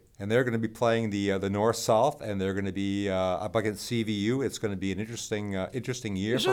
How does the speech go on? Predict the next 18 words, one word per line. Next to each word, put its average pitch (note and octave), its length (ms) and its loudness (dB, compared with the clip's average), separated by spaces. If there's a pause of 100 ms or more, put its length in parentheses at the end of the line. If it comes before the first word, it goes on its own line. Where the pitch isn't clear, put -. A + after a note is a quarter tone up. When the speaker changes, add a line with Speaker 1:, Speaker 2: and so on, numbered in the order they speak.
Speaker 1:
Rutland - 160 -4
High B2 140 -2
Speaker 2:
C A#3+ 140 4
V A3+ 180 2
U - 60 6
Speaker 1:
School. A3+ 100 2
Speaker 2:
a F#3+ 60 4
new G#3 400 0 (360)
entry A3+ 380 -2
in A#3 120 -4
that? A#3+ 300 -6
Speaker 1:
No. B2 140 0
Speaker 2:
Or, D3+ 60 2
oh, D#3 80 -10 (180)
Speaker 1:
Oh, D3 160 12
Speaker 2:
they're - 80 12
Speaker 1:
and, D#3+ 80 12
Speaker 2:
not. G#3 120 8